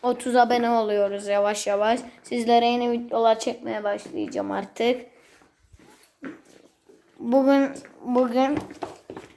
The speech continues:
Çetinkaya'ya gideceğim. Üstümde gördüğünüz gibi Çetinkaya forması var. Kramponlarımı pek gösterememiştim. Şöyle güzel Çetinkaya şeyim, şeyim.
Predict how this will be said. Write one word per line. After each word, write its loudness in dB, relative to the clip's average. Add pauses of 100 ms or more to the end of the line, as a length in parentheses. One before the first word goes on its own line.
(140)
Çetinkaya'ya 2
gideceğim. -2 (360)
Üstümde -4
gördüğünüz -2
gibi -4
Çetinkaya -6
forması -4
var. 2 (760)
Kramponlarımı 4
pek 0
gösterememiştim. 0 (520)
Şöyle 0 (1400)
güzel -4 (560)
Çetinkaya -4
şeyim, -4
şeyim. -4